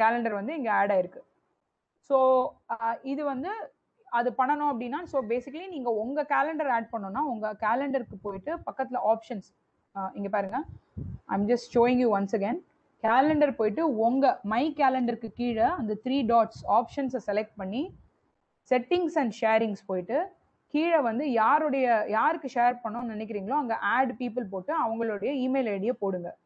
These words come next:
இன்னொருத்தருடைய கேலண்டரை ஆட் பண்ணோம் அப்படின்னா, நீங்க வெறும் இந்த other calendars-க்கு போயிட்டு subscribe to calendar அப்படின்னு போட்டு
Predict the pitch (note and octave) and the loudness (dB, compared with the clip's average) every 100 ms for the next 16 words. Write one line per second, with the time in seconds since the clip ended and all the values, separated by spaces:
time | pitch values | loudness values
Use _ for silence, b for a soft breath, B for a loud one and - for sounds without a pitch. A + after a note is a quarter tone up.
0 | _ _ _ _ _ - C#4+ F#4 A4 A4 | _ _ _ _ _ -2 0 2 0 0
1 | F4+ D4 B3+ A3+ A#3+ B3+ B3+ A#3+ G#3+ - | 0 2 2 2 2 4 2 0 0 -4
2 | - G3+ G#3+ F#3+ G3+ G3 F#3+ F#3 F#3 C4+ | -8 -6 -6 -6 -6 -6 -6 -6 -6 -4
3 | D#4 G#3+ G3+ D4+ E4+ - G#3 G#3+ C#4 F4 | -4 -4 -2 -2 -4 -10 -4 0 0 0
4 | - - - - - G#3+ G3+ G3 G3+ A3+ | -2 -6 -20 -18 -8 -2 2 4 4 4
5 | E4 - B3+ A3 G#3 G3 - F3+ F#3 F#3 | 2 2 0 0 -4 -6 -8 -8 -6 -4
6 | E4+ F4+ - A3 - - B3+ C4 C#4+ A3+ | -6 -4 -2 -2 -4 -4 0 2 0 -2
7 | A#3 G3 G3+ G#3 G3 G3+ G3+ - G3 F#3+ | -8 -2 0 0 2 2 2 -2 -10 -6
8 | A3 G#3 F#3 F3+ A3 D#4 | -6 -6 -6 -6 -4 -4